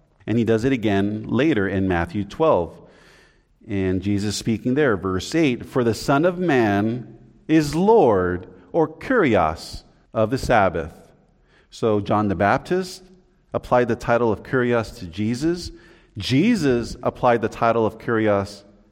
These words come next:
to himself. And I just kind of, you know, went through the Gospels, but here is just some other people. Who else called Jesus the Kyrios?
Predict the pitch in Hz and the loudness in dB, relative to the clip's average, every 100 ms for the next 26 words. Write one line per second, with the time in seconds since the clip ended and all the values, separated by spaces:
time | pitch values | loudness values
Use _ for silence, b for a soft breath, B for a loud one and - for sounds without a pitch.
0 | _ - 123 107 95 - 107 127 156 - | _ -6 -2 -2 -2 0 2 2 -2 -14
1 | b b b b 120 120 131 139 - 135 | b b b b -2 -2 -2 -4 -2 0
2 | 110 107 - B B - 143 135 113 117 | -2 -4 -16 B B -8 -2 0 2 0
3 | - 127 123 123 107 104 104 107 135 131 | 0 0 0 0 0 0 0 -2 -2 -2
4 | 131 131 160 165 139 127 - - - - | -2 -4 -2 -2 -4 -8 -10 -18 -8 -2
5 | 117 123 123 117 101 - 185 180 190 - | 0 0 -2 -4 -6 -4 0 0 -2 -8
6 | - 156 147 143 113 123 127 131 127 123 | -4 2 2 2 0 0 0 0 -4 -4
7 | - 117 - 123 95 73 67 - - | -8 -6 0 2 2 0 -4 -14 -20